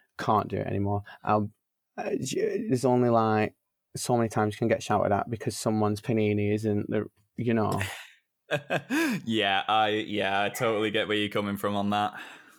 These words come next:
Speaker 1: I could do it again, and I'm not above it, but
Speaker 2: Oh, yeah.
Speaker 1: I don't wanna do that right now. I wanna work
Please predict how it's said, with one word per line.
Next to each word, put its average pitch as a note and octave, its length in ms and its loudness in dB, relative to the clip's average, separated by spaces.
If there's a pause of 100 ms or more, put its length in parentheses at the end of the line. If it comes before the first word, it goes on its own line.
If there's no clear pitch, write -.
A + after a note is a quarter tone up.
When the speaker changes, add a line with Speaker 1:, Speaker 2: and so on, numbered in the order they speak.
(120)
Speaker 1:
I - 40 -8
could C#3+ 120 -2
do F#3+ 120 6
it D3+ 80 4
again, C3 360 2
and A2 140 2
I'm A2+ 160 4
not A#2 140 4
above A2 300 0
it, - 220 -4 (360)
but G#2+ 380 4
Speaker 2:
Oh, G#3 120 2
yeah. G#2+ 140 -8 (200)
Speaker 1:
I G#2+ 140 -4 (180)
don't A#2 300 4
wanna G2+ 200 0
do F#2+ 240 0
that F#2+ 200 -4
right F2+ 200 -2
now. F#2 280 -4
I A#2 120 4
wanna A#2+ 380 4
work G#2+ 480 0